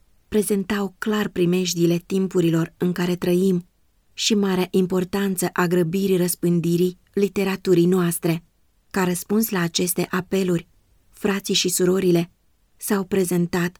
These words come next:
și au cumpărat multe cărți. Unii au luat puține,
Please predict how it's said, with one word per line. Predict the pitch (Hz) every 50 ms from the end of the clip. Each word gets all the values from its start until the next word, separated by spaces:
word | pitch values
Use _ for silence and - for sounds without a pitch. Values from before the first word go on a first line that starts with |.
| _ _
și | - - - - -
au | 208 196 185
cumpărat | 185 196 185 180 202 202 196 196 190 -
multe | 220 208 190 170 165 165 180
cărți. | 180 - - 190 180 175 175 - - - - _ _ _ _ _ _ _ _ _ _
Unii | - 208 220 208 196 170 170 - _ _ _ _ _ _ _ _ _
au | - 202 202 190 185
luat | 180 180 175 175 180 180 -
puține, | - 196 185 - - - 202 196 170 170 170